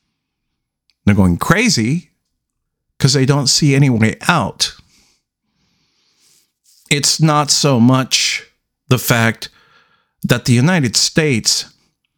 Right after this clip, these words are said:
has more people in prison than all of the other industrialized nations combined.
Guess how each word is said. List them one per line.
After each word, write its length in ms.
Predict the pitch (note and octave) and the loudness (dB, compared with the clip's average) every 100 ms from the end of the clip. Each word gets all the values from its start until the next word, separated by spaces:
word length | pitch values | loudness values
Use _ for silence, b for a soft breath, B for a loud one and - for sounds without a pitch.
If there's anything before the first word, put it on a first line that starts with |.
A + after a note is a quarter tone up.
| _ _ | _ _
has 340 | - C3 B2 - | -2 0 0 2
more 400 | A#2 C#3 E3 F#3 | 4 4 2 0
people 600 | - D3 D3 C#3+ B2 - | 0 -2 0 0 0 2
in 240 | A#2 G#2+ | 2 2
prison 540 | - D#3 C#3+ A2 G2 G2+ b b b b | 2 -2 0 0 2 0 b b b b
than 200 | C#3+ B2 | -2 -2
all 420 | A#2+ - D#3 A3+ A3 | -2 -2 0 0 -2
of 140 | D3+ | 0
the 200 | C3+ - C3 | 0 0 0
other 480 | C#3 A#2+ G2+ G#2 - | 0 2 0 0 2
industrialized 1200 | A2 G#2+ C3 C3+ - B2 A2+ A2+ A2+ A2 G2+ - - | 2 2 0 0 0 0 2 2 2 2 0 -2 0
nations 800 | A2+ A#2 A#2+ - G#2 G2 F#2+ - _ _ _ - | 2 4 2 2 2 2 2 -2 _ _ _ -4
combined. 1120 | - B2 A#2 A#2+ C3 C#3 C3 G2 D#2 C#2+ - | 0 2 2 2 0 0 2 2 0 -4 -10